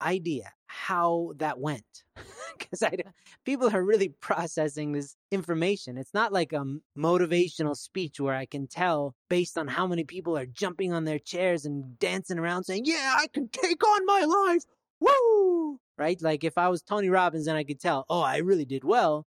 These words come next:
'cause I had sixty percent of the people standing on their chairs doing backflips." In High Noon's work, we're giving you guys a lot of information. We're giving you a lot to process in terms of emotional content and spiritual content, mental content,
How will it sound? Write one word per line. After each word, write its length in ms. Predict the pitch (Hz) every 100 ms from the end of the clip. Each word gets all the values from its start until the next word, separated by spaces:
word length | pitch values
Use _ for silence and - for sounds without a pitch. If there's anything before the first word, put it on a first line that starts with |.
| -
'cause 120 | 151
I 60 | 139
had 260 | 139 135
sixty 340 | - 226 - 143
percent 280 | 151 165
of 60 | 143
the 40 |
people 240 | 131 160 -
standing 640 | - - - 190 185 180
on 100 | 175
their 140 | 175
chairs 320 | 165 175 151 139
doing 280 | 147 143
backflips." 600 | 131 120 - 104 - - _ _ -
In 160 | 196 196
High 280 | - 240
Noon's 360 | 214 233 262 170
work, 240 | 190 131 -
we're 120 | 180
giving 360 | 202 226 185 160
you 120 | 147
guys 400 | 139 135 120 117 -
a 120 | 143
lot 320 | 135 151 180
of 100 | 151
information. 640 | 139 123 120 180 202 135 127
We're 220 | 135 135 _
giving 240 | 170 175 175
you 140 | 160
a 20 |
lot 460 | 151 147 156 170 180 _
to 100 | -
process 680 | - 170 180 170 - 117 -
in 140 | 131 131
terms 320 | 143 131 123
of 280 | 123 117 113 _ _ 160
emotional 1120 | 151 151 180 175 - 151 139 135 123 117 113 _ -
content 680 | - 151 156 165 170 170 - -
and 300 | 135 127 -
spiritual 400 | - 170 151 151
content, 580 | 147 143 - 143 135
mental 400 | 139 156 180 165
content, 640 | 131 131 127 - 123 123